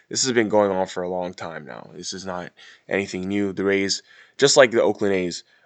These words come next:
um, they end up winning, like, ninety-five games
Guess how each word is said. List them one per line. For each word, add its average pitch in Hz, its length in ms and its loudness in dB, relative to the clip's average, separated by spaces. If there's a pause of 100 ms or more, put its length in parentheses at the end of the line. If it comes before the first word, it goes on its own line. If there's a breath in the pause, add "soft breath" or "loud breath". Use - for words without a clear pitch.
um, 98 240 0
they 104 160 4
end 117 160 8
up 107 100 6
winning, 98 460 0
like, 90 240 -4
ninety-five 95 600 0
games 92 500 -6